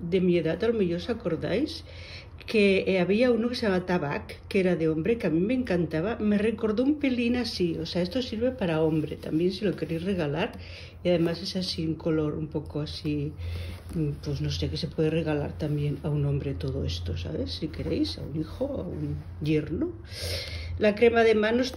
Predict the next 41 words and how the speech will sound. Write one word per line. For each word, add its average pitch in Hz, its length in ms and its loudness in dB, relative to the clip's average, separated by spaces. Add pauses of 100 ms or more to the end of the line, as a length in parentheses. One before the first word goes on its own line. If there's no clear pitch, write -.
(300)
ya 233 160 8
digo, 196 260 4
todo 240 220 8
tiene 240 200 0
el 214 80 2
mismo 202 340 2
aroma, 220 520 2
también 175 460 4
absorbente, 160 720 -2
bien. 185 380 0
Esta, 156 580 -4 (180)
esta 180 220 -4
sí 180 120 -4
que 151 80 -2
me 151 100 0
la 139 160 -4
quedo. 277 340 -2 (920)
Eh, 175 480 4
esta 202 200 0
también 175 260 4
me 156 60 4
la 147 160 0
quedo, 226 180 2
aunque 202 220 0
no, 151 400 0
aunque 151 340 0
no 143 200 0
gaste 139 440 -4
yo 143 140 -4
colonia. 190 500 -2 (920)
Tengo 160 300 -2
otra - 240 -4
de, - 240 -4 (220)
tengo 233 200 4
otro 202 220 2
pack - 160 -6
de 151 140 0
todo. - 340 -6 (460)
El 190 120 2
gel 185 260 2
también. 262 600 2